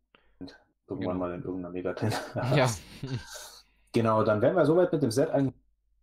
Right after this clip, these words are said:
Speaker 1: Hast du noch irgendwas, über das du reden möchtest? Irgendeine Karte? Ich weiß es nicht. Ich bin für meinen Teil fertig.
Speaker 2: Ja gut, das Einzige, was ich vielleicht nochmal ansprechen würde, ist halt, äh, du hast eben schon mal gesagt, dass, äh, die Infinite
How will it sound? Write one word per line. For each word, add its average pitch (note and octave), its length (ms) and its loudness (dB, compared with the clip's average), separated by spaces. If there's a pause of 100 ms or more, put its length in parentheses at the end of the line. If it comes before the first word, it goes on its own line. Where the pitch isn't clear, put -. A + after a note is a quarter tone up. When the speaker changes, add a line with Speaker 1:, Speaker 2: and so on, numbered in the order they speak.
(140)
Speaker 1:
Hast - 100 -12
du C3 60 0
noch D3 160 0
irgendwas, C3 520 0
über B2+ 200 2
das A#2 100 0
du A2+ 80 -6
reden A#2+ 220 -2
möchtest? D3 420 -6
Irgendeine B2 320 -8
Karte? A#2+ 300 0
Ich G#2+ 80 -16
weiß A2+ 160 0
es A#2 100 -6
nicht. A#2 160 -10
Ich - 200 -14
bin A#2 140 -10
für - 120 -20
meinen G#2 240 -10
Teil G#2 320 -8 (220)
fertig. D3+ 360 -6 (360)
Speaker 2:
Ja A2+ 120 0
gut, A#2 260 -6
das A2+ 140 -4
Einzige, A#2 280 -6
was A2+ 80 -4
ich A2 60 -14
vielleicht A2+ 220 -8
nochmal A2 160 -6
ansprechen A2+ 340 -8
würde, A2 200 -2
ist G#2+ 120 -6
halt, G#2+ 300 -4
äh, G#2 140 -6
du A2 100 -6
hast A2 140 -8
eben G#2+ 120 -10
schon A2+ 120 -10
mal A2 80 -8
gesagt, G#2+ 320 -6
dass, G#2+ 260 -8
äh, G2+ 320 -6
die G2+ 340 -8
Infinite G2+ 640 -8